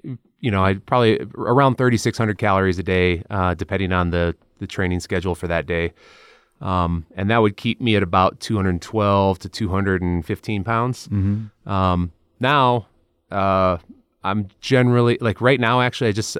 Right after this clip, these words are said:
Speaker 1: I just had this procedure on my knee, so I've lowered it to almost just about three hundred calories more than my basal metabolic rate. So sitting doing nothing, I burn about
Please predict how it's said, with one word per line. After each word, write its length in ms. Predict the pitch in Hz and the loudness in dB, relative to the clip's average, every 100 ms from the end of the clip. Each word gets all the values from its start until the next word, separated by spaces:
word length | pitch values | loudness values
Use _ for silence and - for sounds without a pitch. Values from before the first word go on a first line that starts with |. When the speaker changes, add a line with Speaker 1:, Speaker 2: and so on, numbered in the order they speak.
| - | -6
Speaker 1:
I 80 | 101 | -4
just 120 | 104 101 | -2 0
had 180 | 95 | -2
this 180 | 87 87 | -2 -8
procedure 480 | - 92 107 95 98 | -10 -6 -2 0 2
on 80 | 90 | 2
my 60 | 85 | 2
knee, 240 | 90 98 | 2 0
so 180 | 90 90 | 0 -2
I've 140 | 80 | -4
lowered 420 | 85 92 92 95 92 | -2 0 4 4 2
it 180 | 98 | -4
to 240 | - 95 87 | -6 -4 -4
almost 580 | 92 101 120 110 - - | 0 2 2 0 -6 -10
just 180 | 113 - | -8 -2
about 240 | 135 131 - | 0 0 -2
three 180 | 135 | 0
hundred 400 | 120 123 120 98 | 2 2 0 -2
calories 460 | - 110 107 104 92 | -4 0 2 2 0
more 240 | 98 98 | 0 0
than 120 | 98 92 | 0 2
my 200 | 90 82 | 0 0
basal 300 | 95 90 90 | 0 0 0
metabolic 460 | 87 82 82 85 | -2 0 -2 -2
rate. 220 | 82 78 | -6 -10
So 240 | - 95 85 - - - - - _ - - - - | -6 -8 -8 -14 -20 -20 -20 -20 _ -20 -20 -20 -10
sitting 440 | - - 143 143 | -2 4 6 6
doing 260 | 127 123 110 | 6 6 6
nothing, 340 | 104 95 92 | 4 2 -2
I 100 | 90 | -2
burn 320 | 90 98 92 92 | 0 2 2 0
about 500 | 92 82 90 90 90 | -4 -2 0 2 0